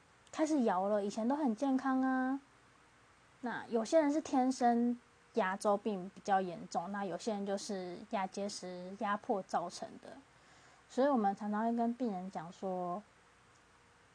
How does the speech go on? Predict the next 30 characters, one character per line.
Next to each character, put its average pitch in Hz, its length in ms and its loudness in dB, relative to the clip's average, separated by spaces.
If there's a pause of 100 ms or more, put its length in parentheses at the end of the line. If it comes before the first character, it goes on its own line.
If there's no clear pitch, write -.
每 190 200 -4
半 254 260 6
年 185 180 -4
一 190 60 -6
定 220 220 -2
要 208 160 0
来 180 160 -4
检 202 260 -8
查 185 300 -10
牙 175 220 -10
齿， - 240 -4 (420)
给 208 80 -4
医 220 160 0
生 254 240 0
洗 311 200 -4
个 160 140 -12 (140)
牙。 160 320 -8 (500)
其 277 160 0
实 302 220 0
有 226 160 6
些 254 180 4
人 240 160 6
洗 190 300 -4
牙 170 160 -6
会 202 260 0
痛， 202 320 4
是 - 160 -8
因 214 80 -2
为 214 120 -4
他 208 200 -10